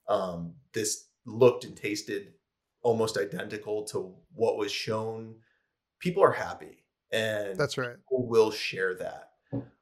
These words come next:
Speaker 1: Um, and it doesn't have to be,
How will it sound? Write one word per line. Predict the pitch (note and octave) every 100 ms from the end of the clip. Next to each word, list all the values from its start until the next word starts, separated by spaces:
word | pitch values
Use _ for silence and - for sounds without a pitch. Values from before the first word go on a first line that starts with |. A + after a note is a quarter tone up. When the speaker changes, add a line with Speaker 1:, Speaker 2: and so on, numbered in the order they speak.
| _
Speaker 1:
Um, | A2+ G#2+ G2+ F#2+ F2+ F2+ - _ _
and | A#2 A#2 A#2 A2+
it | A2+
doesn't | C#3 D#3+ E3+ C#3+ - _ _ _ _ -
have | - A2 G#2 -
to | G#2+
be, | - G2+ G2 F#2+ F#2 F2+ -